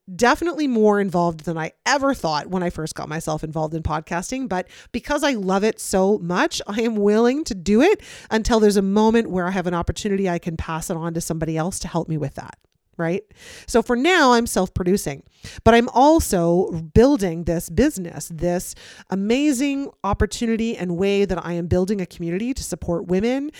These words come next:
in helping them find their joy and helping them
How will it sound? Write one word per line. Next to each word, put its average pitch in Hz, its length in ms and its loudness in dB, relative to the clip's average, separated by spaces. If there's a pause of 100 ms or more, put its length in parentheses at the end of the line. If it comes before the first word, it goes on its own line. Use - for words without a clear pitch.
(160)
in 180 100 -6
helping 180 320 -2
them 196 120 -4
find 175 260 -2
their 165 100 0
joy 226 460 6
and 247 80 -4
helping 185 340 -2
them 175 340 -2